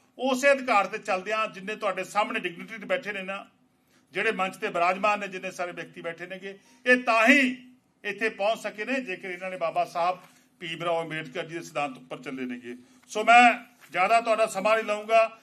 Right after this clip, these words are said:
ਇਸੇ ਤਰ੍ਹਾਂ ਸਕਾਲਰਸ਼ਿਪ ਸਕੀਮ ਦੀ ਗੱਲ ਕਰੀਏ, ਸਕਾਲਰਸ਼ਿਪ ਸਕੀਮ ਜਿਹੜੀ ਆ, ਜਿਸ ਤਰ੍ਹਾਂ ਬੈਨੀਫੀਸ਼ੀਅਰੀ ਦੱਸਿਆ ਗਿਆ,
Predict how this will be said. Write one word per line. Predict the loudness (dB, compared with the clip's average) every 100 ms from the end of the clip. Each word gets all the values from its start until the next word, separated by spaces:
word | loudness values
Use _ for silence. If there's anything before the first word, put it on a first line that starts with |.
| _
ਇਸੇ | -10 -4 -2
ਤਰ੍ਹਾਂ | 0 0
ਸਕਾਲਰਸ਼ਿਪ | 0 0 0 -6 -10
ਸਕੀਮ | -10 -10 -8
ਦੀ | -2
ਗੱਲ | -2 -2
ਕਰੀਏ, | -6 -8 -12 -16 _ _ _ -16
ਸਕਾਲਰਸ਼ਿਪ | 0 2 2 -2 -4
ਸਕੀਮ | -4 -8 -4
ਜਿਹੜੀ | 0 0 2
ਆ, | 2 2 -4 _
ਜਿਸ | -14 -4
ਤਰ੍ਹਾਂ | -2
ਬੈਨੀਫੀਸ਼ੀਅਰੀ | 0 -2 -4 -10 -8 -8
ਦੱਸਿਆ | -6 -4 -4
ਗਿਆ, | -6